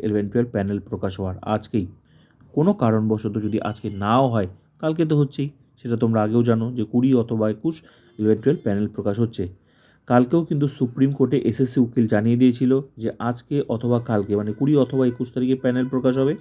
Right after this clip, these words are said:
সেম কথা আজকে একটু বোঝা গেল অন্যরকমভাবে। আজকেও কিন্তু কলকাতা হাইকোর্টে কেস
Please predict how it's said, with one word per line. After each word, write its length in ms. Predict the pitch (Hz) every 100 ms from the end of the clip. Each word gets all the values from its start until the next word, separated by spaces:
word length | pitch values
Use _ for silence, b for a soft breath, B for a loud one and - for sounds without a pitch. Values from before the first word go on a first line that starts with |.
| - _ b b b b b
সেম 260 | - 156 175 190
কথা 320 | 135 127 139 170 214 -
আজকে 280 | 110 117 131
একটু 240 | 123 135 131 120 107 110
বোঝা 220 | 113 120
গেল 120 | 123 123
অন্যরকমভাবে। 840 | 120 120 143 135 123 107 107 147 247 b b b -
আজকেও 300 | 107 - 151
কিন্তু 220 | 127 123
কলকাতা 400 | 120 110 120 117
হাইকোর্টে 360 | 113 110 113 110
কেস 240 | 113 107